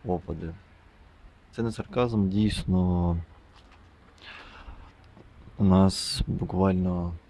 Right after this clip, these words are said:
Останній, передостанній тиждень перед дощем було дуже-дуже спекотно.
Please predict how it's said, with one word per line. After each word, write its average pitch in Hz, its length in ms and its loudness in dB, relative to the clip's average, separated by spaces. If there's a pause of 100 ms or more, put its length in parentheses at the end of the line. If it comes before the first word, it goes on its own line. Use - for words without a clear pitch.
(1600)
Останній, 90 760 -2 (220)
передостанній 90 680 0
тиждень 87 520 0
перед 90 280 -2
дощем 123 680 -2 (1900)
було 98 580 0 (220)
дуже-дуже 92 920 0
спекотно. 92 760 0